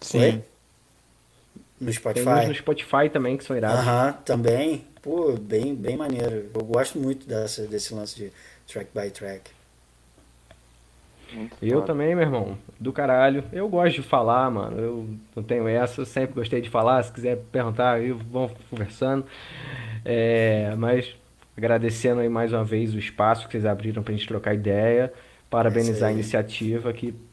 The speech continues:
Speaker 3: eu, eu tô ligado no perrengue que é. É, fazendo um jabazinho aqui ma-, de leve, mas nem tanto também.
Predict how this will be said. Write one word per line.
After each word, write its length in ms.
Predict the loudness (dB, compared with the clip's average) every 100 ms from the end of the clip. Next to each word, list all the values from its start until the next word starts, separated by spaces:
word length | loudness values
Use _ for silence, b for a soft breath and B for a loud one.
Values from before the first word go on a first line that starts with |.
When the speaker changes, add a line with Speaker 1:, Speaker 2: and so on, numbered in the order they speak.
| _ _ -6
Speaker 3:
eu, 240 | 0 0 -2 -2
eu 200 | -2 0
tô 120 | 0
ligado 400 | 2 4 4 2
no 80 | -2
perrengue 480 | -2 0 -2 -2
que 160 | -2 0
é. 200 | 2 0 b b b
É, 440 | -2 2 2 2 -2
fazendo 360 | 0 0 2 2
um 40 |
jabazinho 500 | 2 2 2 0 0
aqui 160 | -4 -2
ma-, 160 | 0 0
de 240 | -2 0
leve, 320 | 2 4 2
mas 140 | 2 0
nem 120 | -2
tanto 300 | -2 -4 -4
também. 320 | -4 -2 -4